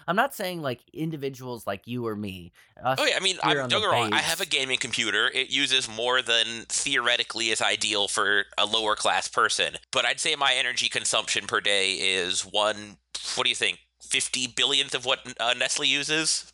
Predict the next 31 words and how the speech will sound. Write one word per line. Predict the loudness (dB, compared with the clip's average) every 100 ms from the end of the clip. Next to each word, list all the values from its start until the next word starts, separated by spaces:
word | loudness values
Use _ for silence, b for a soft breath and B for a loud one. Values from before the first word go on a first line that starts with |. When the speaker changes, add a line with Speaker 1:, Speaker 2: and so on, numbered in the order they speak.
| 4
Speaker 1:
Oh, | 6 6
significantly. | 0 -6 -4 -4 -4 -6 -8 -6
Yeah, | 2 4
that's | 4 2 -2 0
Speaker 2:
<laughs> |
Speaker 1:
the | 2 2
issue. | 2 -2 -8 -12 B B
The | 0 2
issue | 0 0 0
is | 0 2
that | 4 4 2
for | -4
whatever | 0 2 2 0 -2
reason, | -2 -4 -4 -6 -6
we | -4
need | -4 -4 -4
to, | -4 -4
well, | 0 0 0
I | -2
know | -4 -6
for | -8
the | -10 -10
reason. | -12 -14 -14
The | -8
reason | -2 -2 0 -4
is | -6 -2
so | 0 2
that | 2 0
they | -6
can | -8 -10
continue | -8 -8 -4 -2 0 -2